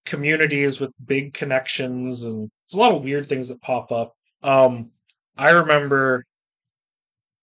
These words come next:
I think I'd heard it before, but it came back to me as, like, you'll hear people say a lot, like, "We didn't wear bike helmets when we were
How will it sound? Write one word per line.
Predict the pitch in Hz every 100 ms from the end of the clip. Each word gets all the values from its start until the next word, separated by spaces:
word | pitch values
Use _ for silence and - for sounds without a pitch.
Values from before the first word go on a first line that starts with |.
| -
I |
think | 233 277
I'd | 175
heard | - 151
it | 143
before, | 123 - 131 117
but | 127
it | -
came | 147
back | 131 131 -
to |
me | 131
as, | 123
like, | 127 113 - - _ _ _ _ _ _ _
you'll | 170
hear | 165 175 160
people | 165 151
say | - 151
a | 143
lot, | 165 202 151
like, | 139 131
"We | 156
didn't | 170 156 151
wear | 147 151
bike | 151 226 233
helmets | 160 151 135 -
when | 139
we | 143
were | 135